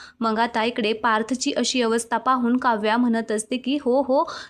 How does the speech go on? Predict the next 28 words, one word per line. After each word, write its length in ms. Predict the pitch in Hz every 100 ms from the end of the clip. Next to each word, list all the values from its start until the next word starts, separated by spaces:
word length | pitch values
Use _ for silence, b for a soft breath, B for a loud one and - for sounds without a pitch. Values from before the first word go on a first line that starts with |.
| -
जरा 240 | 254 262 302
शांत 380 | 294 254 262 302
व्हा, 240 | 262 269
अहो 240 | 294 254 269
किती 300 | 262 262 294
ओरडताय 640 | 359 339 294 - 254 240 247 B B
आणि 140 | 269 285
काय 260 | 262 285
झालं 260 | 311 339 349
एवढं 300 | 320 294 277
चिडायला?" 500 | 269 269 247 240 226 233 233
तर 120 | 233
लगेच 320 | 226 214 226 233
आता 220 | 233 214
पार्थ 360 | 226 226 214 233
म्हणत 300 | 233 226 233
असतो 240 | 226 254 254
की, 60 |
"चिडू 300 | 262 277 277
नको 240 | 311 320 320 320
तर 100 | 311
काय 240 | 294 294
करू 260 | 320 302 262
काव्या, 400 | 233 214 220 302 B B B
तुमचा 240 | 254 233 262
फोन 320 | 262 277 254
तुमच्याबरोबर 680 | 269 240 247 233 226 214 220
नाहीये, 400 | 214 202 202